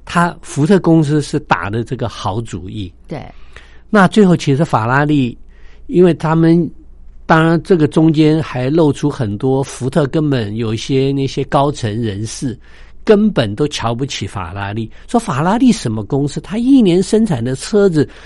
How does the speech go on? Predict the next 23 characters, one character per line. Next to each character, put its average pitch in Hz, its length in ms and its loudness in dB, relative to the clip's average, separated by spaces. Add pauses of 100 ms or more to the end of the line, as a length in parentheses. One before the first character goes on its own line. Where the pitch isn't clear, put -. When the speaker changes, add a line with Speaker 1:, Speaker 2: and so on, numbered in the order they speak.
(120)
Speaker 1:
连 202 240 6
我 185 60 6
们 165 140 2
福 185 240 -2
特 220 160 2
公 208 200 0
司 208 140 -2
的 190 140 0
零 151 360 4
头 135 240 0
都， 156 220 2 (840)
都 151 240 2 (280)
不 151 80 -4
够。 196 280 2 (200)
Speaker 2:
是。 - 440 -14 (320)
Speaker 1:
那 214 140 0
他 - 180 -2
是 202 200 -2
拿 160 280 0
什 139 220 0
么 120 140 -2
东 143 200 0
西 139 460 -2